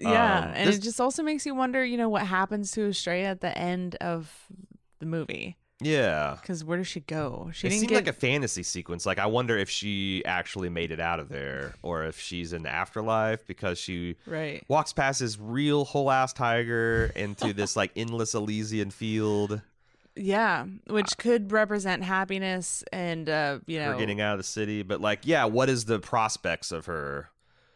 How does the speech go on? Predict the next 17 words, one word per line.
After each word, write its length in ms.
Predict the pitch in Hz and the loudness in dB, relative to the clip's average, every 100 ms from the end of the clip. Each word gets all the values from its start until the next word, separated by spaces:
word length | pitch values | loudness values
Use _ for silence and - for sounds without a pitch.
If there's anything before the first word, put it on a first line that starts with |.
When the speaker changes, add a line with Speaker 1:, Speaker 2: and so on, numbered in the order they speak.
| _ _ - | _ _ -6
Speaker 2:
Maybe 600 | 90 92 95 95 92 87 | -2 -2 -2 -2 -2 -4
she'll 200 | - 92 | -6 -4
try 180 | 98 90 | 0 0
to 60 | |
cross 280 | - 92 90 | 0 0 -2
the 80 | 80 | -6
border, 600 | 85 87 85 85 82 80 - - | -4 -2 -2 -2 -4 -6 -12 -16
<laughs> 180 | - - | -12 -6
the 80 | |
border 380 | 127 - 143 151 | -2 2 2 2
and 80 | 127 | 2
get 140 | 123 113 | 2 2
asylum 380 | - 107 107 | 2 2 2
in 40 | 107 | 2
the 40 | |
United 240 | 107 107 104 | 2 2 0
States. 580 | - 160 139 104 - | 0 4 4 2 -4